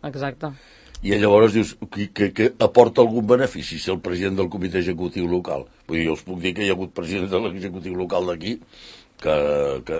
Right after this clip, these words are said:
Speaker 2: absolutament inconeguts per la... Llavors, perquè si aquest senyor veu que aquí hi ha rebombori, digui, "Escolti,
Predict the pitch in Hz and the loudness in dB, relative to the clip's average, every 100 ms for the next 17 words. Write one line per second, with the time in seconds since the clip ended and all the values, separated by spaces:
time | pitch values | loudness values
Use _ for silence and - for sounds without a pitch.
0 | - 92 - 104 90 87 110 110 - 101 | -4 -4 -2 -2 -2 -2 -2 -4 -4 -4
1 | 80 80 117 - - 87 85 76 - - | -4 -4 -4 -4 -4 0 0 -2 -6 -20
2 | - - - 98 104 87 - 92 - 104 | -20 -10 0 4 4 2 0 -2 2 0
3 | - - 80 76 87 95 95 98 87 90 | 0 -6 -4 -4 -2 -2 0 0 0 -2
4 | 92 98 92 87 90 87 85 73 - - | -2 0 4 6 6 6 4 0 -8 -20
5 | - 95 107 98 90 82 101 87 80 - | -8 -2 0 0 0 0 0 -2 -4 -4
6 | 85 87 85 | -8 -4 -6